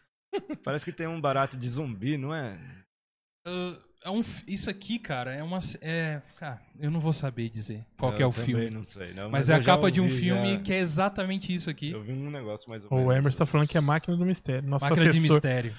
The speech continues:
Speaker 1: Obrigado.
Speaker 3: nosso assessor de assuntos aleatórios.
Speaker 1: Máquina
Speaker 2: Aí.
Speaker 1: do Mistério, é isso aí. Fica aí com a gente aí, ajudando a gente aí, <laughs> gente.
Speaker 3: Galera, vocês aí que tá conhecendo nosso canal agora, gente,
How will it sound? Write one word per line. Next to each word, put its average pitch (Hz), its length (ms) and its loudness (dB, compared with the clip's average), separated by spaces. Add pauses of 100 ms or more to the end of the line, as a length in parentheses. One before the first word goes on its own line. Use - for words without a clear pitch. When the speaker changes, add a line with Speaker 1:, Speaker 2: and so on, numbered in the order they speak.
Speaker 1:
Obrigado. 135 260 4
Speaker 3:
nosso 131 120 4
assessor 156 500 8
de 170 140 2
assuntos 160 380 2
aleatórios. 135 640 0
Speaker 1:
Máquina 120 300 -4
Speaker 2:
Aí. 131 80 -2
Speaker 1:
do 139 60 -2
Mistério, 120 440 -4
é - 20 0
isso 107 180 -2
aí. 127 220 0 (540)
Fica 180 160 4
aí 175 120 6
com 180 80 2
a 170 80 6
gente 165 320 4
aí, 160 220 4
ajudando 143 580 2
a 151 100 6
gente 147 340 2
aí, 190 80 8
<laughs> 160 220 2
gente. 123 240 -6 (200)
Speaker 3:
Galera, 208 280 4
vocês 202 380 -2
aí 220 100 0
que 202 340 0 (240)
tá 175 100 0
conhecendo 175 380 0
nosso 165 200 0
canal 165 320 0
agora, 147 420 0
gente, 139 320 -4